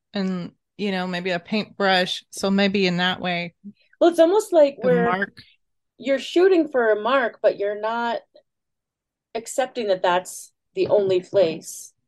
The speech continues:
Speaker 2: you have to get to or something. I don't know.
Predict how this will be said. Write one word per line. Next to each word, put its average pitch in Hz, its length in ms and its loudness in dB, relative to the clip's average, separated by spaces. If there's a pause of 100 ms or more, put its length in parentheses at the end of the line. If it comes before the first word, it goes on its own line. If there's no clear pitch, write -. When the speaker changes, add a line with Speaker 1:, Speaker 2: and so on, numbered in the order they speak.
(840)
Speaker 2:
you 190 280 -2
have 185 300 -2
to 165 340 -2 (580)
get 185 300 0
to 147 260 -4
or 143 120 -4
something. 139 440 -8
I 156 140 0
don't 127 160 -4
know. 117 160 -16